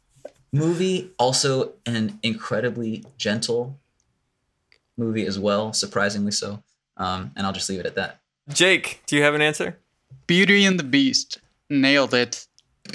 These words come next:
Speaker 2: <laughs>
Speaker 3: Uh, okay, so, yeah, I went to see that with my wife, and it's, I, I liked it just about as much as she did,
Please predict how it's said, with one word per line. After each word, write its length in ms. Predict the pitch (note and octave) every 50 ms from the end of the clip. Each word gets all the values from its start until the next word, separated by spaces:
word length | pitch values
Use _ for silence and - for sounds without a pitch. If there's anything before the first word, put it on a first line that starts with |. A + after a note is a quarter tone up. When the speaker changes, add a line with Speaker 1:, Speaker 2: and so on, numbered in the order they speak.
| - - - -
Speaker 2:
<laughs> 240 | - - - - A#4+ - - - _ _ _ _ _ _ - -
Speaker 3:
Uh, 480 | D3+ D3 D3 D3 D3 C#3+ C#3 C#3 C3 - - _ _ _ _ _ -
okay, 320 | D#3 D3 - - C3+ B2+ B2
so, 580 | - - D#3 D3+ C#3+ C#3 C3+ C3+ C3+ C3+ C3 - -
yeah, 260 | C#3 C3+ B2+ B2 A#2+
I 40 | A#2+
went 200 | B2+ C#3+ D3+ C#3+
to 80 | D3+
see 160 | C#3 - - C#3
that 160 | C3+ C3 B2
with 160 | B2 A#2+ -
my 100 | B2+ B2
wife, 280 | A#2+ A#2+ A#2 A#2 A#2+ A#2+ _ -
and 220 | C3 C3 B2+ B2
it's, 280 | B2 B2 B2+ B2 B2 -
I, 360 | - C3 B2 B2 B2 B2 A#2+ A2+ _ _ _ _ _ _ _ _ _ _ _ _ _ _ _ _ _ _ _ _ _ _ _ _ _ -
I 80 | C#3 C#3+
liked 300 | C#3+ C#3+ C#3 C3+ C3+ C#3+
it 200 | C3+ B2+ - -
just 200 | C#3 C3 - -
about 180 | - C3 B2+ B2
as 160 | A#2+ A2+ -
much 180 | B2+ A#2+ A#2 B2
as 80 | B2
she 180 | - - C3 A#2
did, 180 | - - -